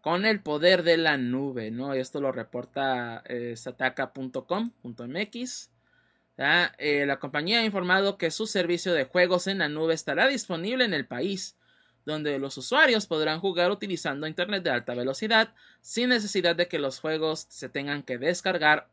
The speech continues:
e instalar en sus dispositivos. De momento, el catálogo incluye más de doscientos juegos disponibles.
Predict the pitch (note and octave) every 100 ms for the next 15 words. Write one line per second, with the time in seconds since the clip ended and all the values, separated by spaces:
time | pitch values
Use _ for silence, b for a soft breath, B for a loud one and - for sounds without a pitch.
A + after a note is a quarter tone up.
0 | - G3+ C#4+ A#3+ G3+ F3 F3+ F#3 F3 C3+
1 | B2+ A2+ B2+ C#3+ F#3 D#3 B2+ - _ _
2 | _ _ b b b b - D#3 D#3 F3
3 | A3 B3+ B3+ F3+ - E3 F3+ G3+ G#3 E3+
4 | D3 E3 C#3+ A#2 E3 D#3+ - A2+ - B2
5 | B2 C3+ - F3+ A3+ A#3 D#3 - -